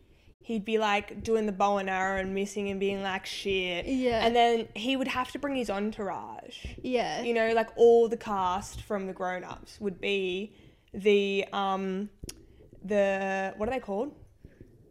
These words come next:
Speaker 2: Yeah.
Speaker 1: The people in the tournament. What are they called?
Speaker 2: Tributes.
Speaker 1: The tributes.
Speaker 2: Yeah.
Speaker 1: You know?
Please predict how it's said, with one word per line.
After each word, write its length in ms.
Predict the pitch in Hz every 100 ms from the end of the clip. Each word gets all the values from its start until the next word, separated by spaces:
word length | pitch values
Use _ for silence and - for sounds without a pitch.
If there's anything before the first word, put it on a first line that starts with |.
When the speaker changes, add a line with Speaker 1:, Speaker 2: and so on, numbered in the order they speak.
| _ _ _ - -
Speaker 2:
Yeah. 320 | 233 240 226
Speaker 1:
The 80 | 196
people 340 | 233 226 196
in 80 | 185
the 80 | 190
tournament. 420 | 208 202 180 - -
What 120 | 208
are 40 | 208
they 80 |
called? 300 | 202 190 240 - - - - _ _ -
Speaker 2:
Tributes. 520 | - 277 - - -
Speaker 1:
The 80 | 233
tributes. 440 | 208 302 220 - 262
Speaker 2:
Yeah. 380 | 247 240 - 240
Speaker 1:
You 100 | 240
know? 180 | 247